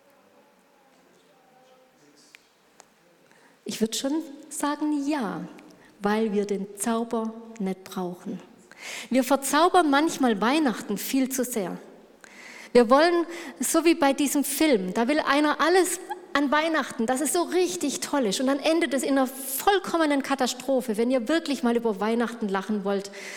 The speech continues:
Hilfe, es weihnachtet sehr. Ähm, aber darum geht's nicht. Es nimmt nix,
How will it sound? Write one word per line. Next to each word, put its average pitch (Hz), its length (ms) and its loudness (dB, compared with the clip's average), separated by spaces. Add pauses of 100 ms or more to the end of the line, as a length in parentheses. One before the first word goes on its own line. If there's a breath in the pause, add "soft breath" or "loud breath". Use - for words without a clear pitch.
(600 loud breath)
Hilfe, 254 360 0
es - 180 -2
weihnachtet 202 500 -2
sehr. 156 320 -4 (720 loud breath)
Ähm, 214 280 2 (180)
aber 240 220 4 (800)
darum 240 340 0
geht's 254 320 -2
nicht. 185 180 -4
Es - 140 -6
nimmt 247 320 0
nix, 294 640 0